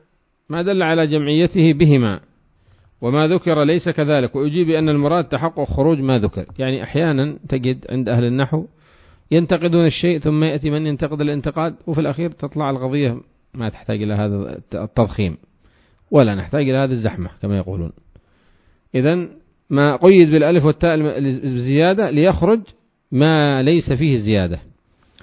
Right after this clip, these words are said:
أو ما كان فيه زيادة للتاء وحدها أو للألف وحدها. قال: "نحو بيت وأبيات وميت وأموات، فإن التاء فيهما أصلية،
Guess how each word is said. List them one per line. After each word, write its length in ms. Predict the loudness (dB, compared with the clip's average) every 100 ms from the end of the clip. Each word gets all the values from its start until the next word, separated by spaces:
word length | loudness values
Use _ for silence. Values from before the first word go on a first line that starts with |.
| _ _ 6
أو 140 | 6
ما 160 | 6 2
كان 320 | 2 2 4
فيه 180 | 4 4
زيادة 540 | 4 4 4 2 0 -6 _ _ -4
للتاء 540 | 0 0 2 2 0 -6 _ _ _ _ _ _
وحدها 460 | 0 2 4 4 2
أو 220 | 0 0
للألف 540 | 2 2 2 2 0 -4
وحدها. 380 | -6 -6 -16 -16 -20 _ _ _ _ _ _ _ _ _ _
قال: 300 | 4 6 6
"نحو 240 | 6 4 6
بيت 400 | 8 6 4 2
وأبيات 640 | 2 4 4 4 2 -2 -20 -8
وميت 520 | -2 0 2 2 0
وأموات، 520 | 0 2 2 2 -2 -12 _ _ _ _ _ _ _ _
فإن 320 | 2 4 6
التاء 380 | 4 4 4 4
فيهما 520 | 6 6 6 4 2
أصلية، 440 | 0 0 2 2